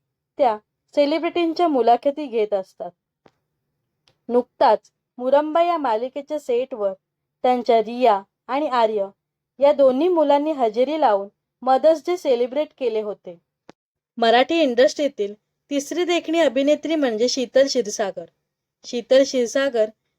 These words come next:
या सध्या नवरी मिळे हिटलरला या मालिकेत काम करीत आहेत. सहाय्यक भूमिका, खलनायिका अशा विविध भूमिकेत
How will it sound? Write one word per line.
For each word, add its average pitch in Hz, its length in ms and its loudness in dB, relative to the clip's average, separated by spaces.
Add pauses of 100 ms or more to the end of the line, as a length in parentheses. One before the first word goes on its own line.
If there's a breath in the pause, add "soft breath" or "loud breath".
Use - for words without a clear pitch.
(160)
या 320 160 2
सध्या 208 440 -4 (480)
नवरी 285 340 0
मिळे 370 260 0
हिटलरला 247 640 -2 (400)
या 339 100 -2
मालिकेत 311 420 -2 (100)
काम 262 220 -2
करीत 220 320 -2
आहेत. 185 240 -8 (640)
सहाय्यक 233 520 2
भूमिका, 240 480 -2 (120)
खलनायिका 247 720 0 (520)
अशा 339 240 0
विविध 302 420 -2
भूमिकेत 277 520 0